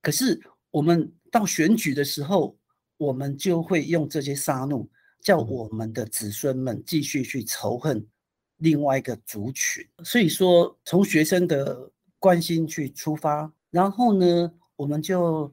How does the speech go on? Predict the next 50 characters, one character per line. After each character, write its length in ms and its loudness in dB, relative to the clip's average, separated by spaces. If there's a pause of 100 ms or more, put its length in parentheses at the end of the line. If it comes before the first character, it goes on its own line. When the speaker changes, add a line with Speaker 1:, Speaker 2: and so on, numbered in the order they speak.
(160)
Speaker 1:
大 140 2
量 160 2
阅 140 2
读 180 -6
相 220 -2
关 160 0
的 100 -6
文 200 -8
献。 320 -6 (200)
那 140 0
还 120 -4
是 160 -4
一 60 -2
句 180 -10
话： 380 -6 (580)
写 240 -6
作 300 -2
是 520 -8
有 120 0
话 260 2
想 240 -6
说， 480 0 (360)
而 100 -4
不 140 -6
是 400 -4
想 240 -6
要 160 4
说 260 -4
话。 260 -2 (300)
Speaker 2:
嗯。 160 -6
Speaker 1:
以 60 -12
上。 180 -2 (600)
Speaker 2:
好， 260 -8 (420)
哇， 200 2
谢 160 2
谢 280 4
刚 240 0
才 360 0
齐 160 -2
华 120 4
老 160 2
师 220 -2
所 260 -6
分 200 0
享 180 -2
的 80 -6
这 160 2
一 60 4
段 300 0
哦。 140 -8